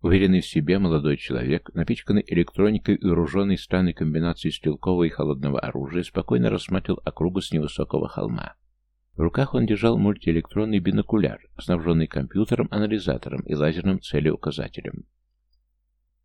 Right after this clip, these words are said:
Некром гордился прокачанным до нельзя автоматом Калашникова с такими наворотами, что и не снились спецам из уважаемых оружейных мастерских.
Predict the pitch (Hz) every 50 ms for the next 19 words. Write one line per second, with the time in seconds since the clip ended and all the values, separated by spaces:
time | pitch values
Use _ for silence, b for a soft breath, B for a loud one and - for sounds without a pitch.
0 | _ - 73 78 80 - - 107 110 104 95 98 90 85 101 104 - - - -
1 | - 90 - - 98 98 - - 92 92 90 82 78 80 78 87 95 98 90 87
2 | 90 85 80 - 82 87 87 85 - 87 82 - - 87 98 117 117 - - -
3 | - - - 64 67 - - - 82 - - - 92 87 85 82 76 78 85 110
4 | 131 131 - 76 62 57 - - - - - 90 95 95 95 90 - - 113 104
5 | 92 - - - - - - - 110 113 - - 80 82 82 82 76 73 65 -
6 | 85 95 107 113 113 - - - 90 82 80 78 - 76 71 76 80 87 - -
7 | 78 - - - - - - - 73 - - - -